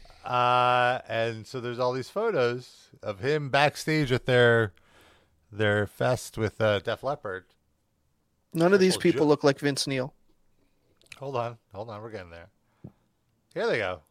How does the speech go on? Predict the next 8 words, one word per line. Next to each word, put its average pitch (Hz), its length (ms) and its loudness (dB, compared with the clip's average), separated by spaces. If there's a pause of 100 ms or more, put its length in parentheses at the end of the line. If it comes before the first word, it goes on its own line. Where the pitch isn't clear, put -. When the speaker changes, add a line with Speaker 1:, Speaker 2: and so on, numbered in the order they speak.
(600)
Speaker 2:
Oh. 170 460 12 (800)
Speaker 1:
Here's 127 260 -4
Vince 147 320 -8
Neil 147 240 -6
and, 131 160 -10
and 123 140 -12
Michael 135 300 -10
Monroe. 131 420 -12